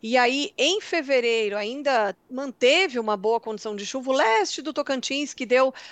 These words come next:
uma reduzida. E agora, pro decorrer dos próximos dias, a tendência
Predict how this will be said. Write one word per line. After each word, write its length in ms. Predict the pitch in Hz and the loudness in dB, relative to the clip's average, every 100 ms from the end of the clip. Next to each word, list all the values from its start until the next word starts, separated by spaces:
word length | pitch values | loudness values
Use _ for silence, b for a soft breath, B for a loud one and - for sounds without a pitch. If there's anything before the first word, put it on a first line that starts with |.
| B | B
uma 200 | - 254 | -2 0
reduzida. 840 | 240 247 226 202 180 202 220 294 359 - B B B | 2 0 -2 -10 -10 -10 0 2 2 -4 B B B
E 140 | 311 | 2
agora, 500 | 392 262 240 247 311 | 2 4 6 6 4
pro 240 | - 285 | 0 -4
decorrer 560 | 302 339 320 240 240 233 | -4 -2 -2 0 0 0
dos 200 | 208 220 | -6 -12
próximos 680 | - 208 180 214 226 233 185 | -10 -8 -6 -4 -4 -4 -4
dias, 540 | 202 320 269 190 - B B | -2 0 2 0 -6 B B
a 120 | - | -4
tendência 640 | 233 294 269 302 339 - | 0 0 2 2 0 -2